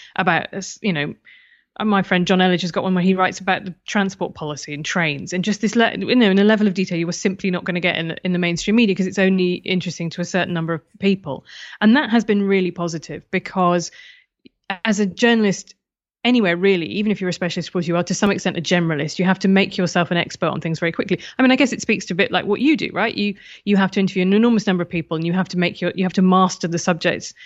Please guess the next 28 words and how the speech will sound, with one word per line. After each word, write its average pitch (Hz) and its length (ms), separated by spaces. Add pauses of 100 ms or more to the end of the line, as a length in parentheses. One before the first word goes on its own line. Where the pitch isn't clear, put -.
(500)
very 190 200
quickly. - 280
And 175 100
that's 208 140
a 196 60
tough - 380
thing 160 200
to 170 80
do. 147 320 (420)
And 208 160
it's - 160
a 190 60
tough 196 160
thing 185 160
to 180 240 (140)
get - 240 (200)
right 185 320
and 185 260
be, 202 140
know 196 260
what 180 200
the 180 60
probing 175 380
questions 175 380
are 170 140
to - 140
ask. 156 380
So 202 220